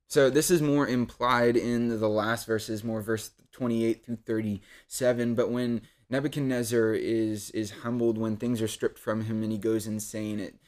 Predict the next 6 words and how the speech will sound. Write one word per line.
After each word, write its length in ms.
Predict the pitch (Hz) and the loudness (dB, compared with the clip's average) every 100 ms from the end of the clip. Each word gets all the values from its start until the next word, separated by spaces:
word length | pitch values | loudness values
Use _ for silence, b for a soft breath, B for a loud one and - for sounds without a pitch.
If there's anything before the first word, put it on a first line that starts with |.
| b b | b b
it's 280 | 113 - - | -4 -2 -2
about 220 | 120 - | 0 0
seven 640 | - - 139 151 165 131 | -2 -2 0 2 2 2
years 600 | 113 127 117 98 - - - | 2 4 4 0 -10 -12 -6
of 300 | 104 101 113 | -2 -2 -2
him 480 | 98 117 113 110 | -2 0 2 0